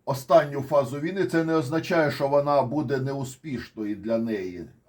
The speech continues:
Геть не означає. Оце от втрати, тут цікаво було по втратах без-, розумієте, що розвідувальний аналіз допомагає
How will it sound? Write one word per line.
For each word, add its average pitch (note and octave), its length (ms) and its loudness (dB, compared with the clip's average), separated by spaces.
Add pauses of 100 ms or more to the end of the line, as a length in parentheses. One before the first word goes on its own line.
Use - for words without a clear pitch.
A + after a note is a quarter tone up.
Геть B2+ 300 -8
не G#2 60 -8
означає. G2+ 580 -6 (440)
Оце G3 360 4
от D3 320 2
втрати, C#3 540 0
тут D3+ 260 -8
цікаво C3 500 0
було B2+ 300 -4
по C3+ 220 -2
втратах D3 500 -2
без-, C#3 280 -4
розумієте, D#3+ 540 -8
що E3 160 -4
розвідувальний D#3 840 -2
аналіз E3 540 -2 (320)
допомагає D#3 1040 2